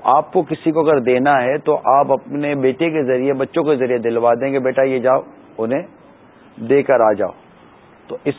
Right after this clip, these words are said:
سے اس کو سخاوت کی عادت آئے گی۔ تو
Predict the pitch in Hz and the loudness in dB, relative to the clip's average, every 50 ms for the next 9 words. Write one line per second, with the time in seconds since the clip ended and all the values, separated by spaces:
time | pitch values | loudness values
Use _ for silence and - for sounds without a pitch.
0 | - - 190 170 - - - 165 - - 139 - - 131 131 135 143 151 147 - | -2 0 0 0 0 0 -2 -2 -2 -2 -4 -2 0 2 2 4 4 2 0 0
1 | - - 151 196 208 - - - - - - - - - - _ - - - - | -4 -4 -4 -4 -4 -8 -14 -20 -20 -20 -20 -20 -20 -20 -20 _ -20 -20 -20 -10
2 | - - 120 120 123 127 135 160 156 - - - - - - - - - - - | -4 0 2 2 2 2 2 0 0 -2 -8 -20 -20 -20 -20 -20 -20 -20 -20 -10
3 | - - 113 120 120 120 107 104 104 92 - - - - - - - - - - | -2 0 2 2 2 2 -2 -4 -8 -12 -14 -18 -20 -20 -20 -20 -20 -20 -20 -20
4 | - - - - - - - - - | -20 -20 -20 -20 -20 -12 -8 -8 -8